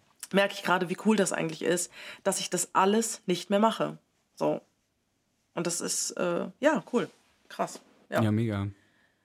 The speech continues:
Speaker 1: Ja, das ist ein großer Schritt. Siehst du, und das ist auch so ein, so ein Punkt. Man, man merkt das manchmal erst viel, viel später, dass sich dann auch durch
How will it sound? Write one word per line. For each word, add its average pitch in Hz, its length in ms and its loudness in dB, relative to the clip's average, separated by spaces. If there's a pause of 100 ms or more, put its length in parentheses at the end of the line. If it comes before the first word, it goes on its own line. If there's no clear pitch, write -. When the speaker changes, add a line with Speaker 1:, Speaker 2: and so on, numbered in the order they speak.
(120)
Speaker 1:
Ja, 175 220 -2
das 180 140 -10
ist 180 100 -12
ein 185 60 -10
großer 185 300 -8
Schritt. - 280 -8
Siehst 247 180 0
du, 254 40 4
und 220 100 4
das 233 100 2
ist 247 80 4
auch 247 120 2
so 240 120 2
ein, 202 100 0
so 196 100 -4
ein 185 80 -2
Punkt. 185 360 -4
Man, 185 320 -2
man 185 340 -4
merkt 214 300 -2
das 208 140 -8
manchmal 196 300 -6
erst - 140 -10
viel, 247 220 -4
viel 220 120 -6
später, 196 420 -4
dass 180 180 -6
sich 175 120 -16
dann 175 160 -6
auch 175 140 -8
durch 180 300 -10